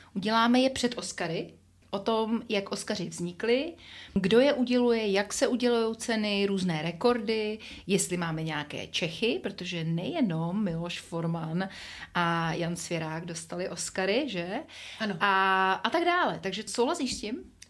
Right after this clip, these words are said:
Speaker 2: Souhlasím
Speaker 1: Já si dám
Speaker 2: a
Speaker 1: rajčátko tady.
Speaker 2: samozřejmě zmíníme asi i ty nominace v rámci naší, naší malé republiky, protože těch nominacích bylo docela dost. Tak Šarlatán, ten taky aspoň šahal teda po té nominaci, ale vím, že
Speaker 1: To je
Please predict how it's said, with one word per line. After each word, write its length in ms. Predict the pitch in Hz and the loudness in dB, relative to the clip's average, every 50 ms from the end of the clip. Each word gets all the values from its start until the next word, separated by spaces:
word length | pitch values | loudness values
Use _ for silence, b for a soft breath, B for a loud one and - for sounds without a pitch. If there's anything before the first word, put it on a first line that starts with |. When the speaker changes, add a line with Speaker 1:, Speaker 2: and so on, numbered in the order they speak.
| _ - | _ -12
Speaker 2:
Souhlasím 460 | - - 233 202 202 254 277 269 247 233 | -8 -4 -4 -2 0 0 0 0 -2 -2
Speaker 1:
Já 60 | 226 | 0
si 60 | 220 | 0
dám 140 | 220 220 208 | 0 0 0
Speaker 2:
a 20 | |
Speaker 1:
rajčátko 420 | 185 160 160 165 180 156 156 - - | 0 -2 -4 -4 -6 -6 -6 -6 -4
tady. 280 | 208 196 196 196 196 | -4 -2 -2 0 0
Speaker 2:
samozřejmě 380 | 220 233 226 226 226 226 208 - | 0 0 -2 -2 -2 -4 -4 -6
zmíníme 680 | - 185 185 202 202 202 202 208 214 208 208 202 143 - | -8 -6 -2 0 0 0 0 0 0 -2 -2 -4 -4 -6
asi 300 | - 175 175 - - 226 | -8 -8 -8 -8 -6 -6
i 140 | - - 196 | -6 -8 -8
ty 160 | - 254 254 | -6 -6 -4
nominace 760 | 226 160 160 165 170 185 185 180 - - 190 180 175 170 160 - | -4 -2 -2 -4 -4 -4 -6 -8 -8 -6 -6 -4 -4 -6 -6 -6
v 40 | |
rámci 300 | 160 170 165 165 160 202 | -6 -4 -4 -4 -4 -4
naší, 460 | 202 180 170 - - 202 196 190 190 B B B B 202 | -4 -4 -4 -4 -6 -6 -6 -8 -8 B B B B -6
naší 220 | 208 196 196 - 233 | -4 -4 -2 -2 0
malé 220 | 220 208 208 208 | 2 2 4 4
republiky, 440 | 208 196 196 208 196 202 196 202 220 | 4 2 2 2 2 2 2 0 0
protože 420 | 202 202 190 208 208 226 240 240 240 B B B B | -4 -4 -4 -2 2 4 4 2 2 B B B B
těch 140 | - 262 269 | -2 0 2
nominacích 560 | 285 269 285 285 285 294 294 339 339 330 285 | 2 2 4 4 2 2 2 2 0 0 -2
bylo 260 | 269 262 302 320 330 | -4 -4 -2 0 0
docela 340 | 330 330 330 - 330 330 330 | -2 -2 -4 -2 0 0 0
dost. 500 | 262 233 226 226 226 226 - - - - | 0 0 0 0 -2 -4 -6 -10 -12 -10
Tak 220 | - 214 208 - 180 | -10 -10 -8 -6 -6
Šarlatán, 640 | 175 - 214 202 196 196 202 214 208 208 208 208 | -4 -2 0 0 0 2 2 2 0 0 0 -2
ten 300 | 202 208 202 202 202 208 | -2 -2 0 0 0 0
taky 340 | 202 196 196 - 247 247 233 - - _ _ _ _ - - - - | -2 -4 -6 -6 -6 -6 -6 -8 -14 _ _ _ _ -20 -12 -8 -4
aspoň 400 | 214 202 - - 254 247 254 - | -4 -4 -2 0 0 0 0 -2
šahal 580 | - - - - - - 220 202 196 202 196 185 | -4 -6 -6 -4 -4 -4 -2 0 2 2 2 0
teda 220 | 190 190 175 180 | 0 -2 -2 -2
po 120 | 175 185 180 | -2 -4 -6
té 180 | 180 180 180 | -4 -4 -4
nominaci, 540 | 180 180 175 175 175 175 170 170 - 190 190 | -2 -2 -2 -2 -4 -4 -6 -8 -6 -6 -4
ale 180 | 185 190 190 196 | -2 0 0 -2
vím, 220 | 190 196 190 185 | -2 -4 -4 -2
že 100 | - 208 | -2 -2
Speaker 1:
To 100 | 196 | 0
je 20 | 196 | 2